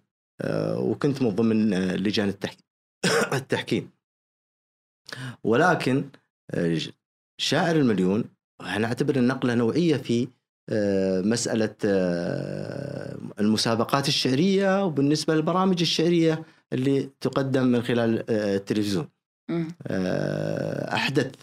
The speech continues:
Speaker 1: آه، ثورة حقيقة في، آه، الشعر الشعبي، وأعطى، آه، زخم للشاعر، آه، أمام ملايين من الشعراء، آه، خلال برنامج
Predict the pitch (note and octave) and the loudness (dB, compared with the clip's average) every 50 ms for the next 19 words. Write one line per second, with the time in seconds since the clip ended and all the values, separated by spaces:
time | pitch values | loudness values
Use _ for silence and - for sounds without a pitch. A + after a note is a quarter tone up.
0 | - _ _ _ _ G1+ - - - F#2 F#2 G#1+ A1 G#1+ A1 - - G1+ - - | -20 _ _ _ _ -8 -6 -4 -4 -2 -2 -4 -4 -6 -6 -6 -8 -10 -10 -12
1 | - - - - - - - - E3 E3+ D#3 B2 G2 F2+ - - A2 G2 A2+ A#2 | -12 -12 -12 -10 -12 -12 -6 -2 2 2 4 2 2 0 -2 -2 -2 0 0 2
2 | G2+ A2 G#2 - A2+ A2 G#2 - A2 G#2+ G#2 G2+ G2+ - - - - - _ _ | 2 0 0 2 0 0 0 0 0 0 0 0 -2 -6 -14 -20 -20 -20 _ _
3 | - F#2+ F#2+ F2+ F2+ F#2 F2+ - - - G#2+ G2+ F2+ E2 - - - - - - | -4 -2 -2 0 0 0 0 0 0 0 0 -2 -4 -4 -8 -8 -6 -4 -2 0
4 | B2+ A2 A#2 A#2+ B2+ D3 F#3+ F#3+ F#3 - _ _ _ _ _ _ _ - A#2 A2+ | 0 0 0 0 0 0 0 0 -4 -8 _ _ _ _ _ _ _ -4 0 0
5 | A2 A2 A#2 A#2+ A2 F2 A2+ E3 - B3 - - C#3+ C3 B2 B2 - - - _ | 2 2 2 2 2 0 0 0 0 0 0 0 2 2 2 0 0 -4 -8 _
6 | - G#2+ G2+ G2+ G2+ G2+ G2+ G2+ G2+ G2 G2 F#2+ G2 G#2 A2 C#3 C3+ - A#2 G2 | -2 -2 0 2 2 0 0 0 0 0 0 0 0 0 0 -2 -2 -2 -2 -2
7 | F2 E2 - - _ _ - F#2+ F#2+ G2 - - - - B2+ B2 A#2+ A#2 B2+ C3 | -2 -4 -6 -12 _ _ -4 -2 0 0 0 0 0 0 0 0 0 0 0 -2
8 | C3 - - _ _ _ _ _ _ _ _ - A2 G2+ F#2+ F#2+ F#2 F2+ - G#2+ | -4 -6 -14 _ _ _ _ _ _ _ _ -4 -4 -2 -2 -2 -2 -2 -2 0
9 | A2+ A#2 A#2 A#2 A#2+ A2 A2 A2 - _ _ - G2+ G#2+ A2+ A2+ A#2 C3 D#3 D#3 | 0 0 2 2 2 0 0 -2 -2 _ _ -2 0 0 2 2 2 2 4 2
10 | B2+ A2 G#2+ G2 - - - G2 F#2 G#2 G#2 G2+ G2 F#2+ - - _ G#2+ G2 F2+ | 4 2 2 0 0 0 -2 0 0 0 0 0 0 -2 -4 -6 _ -4 -4 -4
11 | - - - - - - G#2+ G#2+ G#2 G#2 G2 G2 - - - _ _ _ _ _ | -4 -8 -12 -10 -6 -4 -2 0 0 0 0 -2 -4 -8 -18 _ _ _ _ _
12 | - A2 G#2 G#2+ C#3 D#3 D#3+ C#3 A#2+ G2+ F#2+ - | -4 -2 0 0 0 2 2 2 2 0 -2 -6